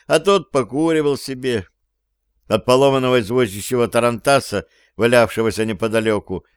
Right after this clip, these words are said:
старшина взял ось и задние колёса. Дуга нашлась,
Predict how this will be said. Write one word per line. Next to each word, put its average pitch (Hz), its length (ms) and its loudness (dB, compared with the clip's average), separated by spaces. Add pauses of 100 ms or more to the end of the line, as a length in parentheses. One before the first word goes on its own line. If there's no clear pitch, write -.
старшина 160 500 -2
взял 107 280 2
ось 160 280 -2
и - 20 -8
задние 107 460 -4
колёса. 98 640 -4 (560)
Дуга 175 280 4
нашлась, 151 600 -2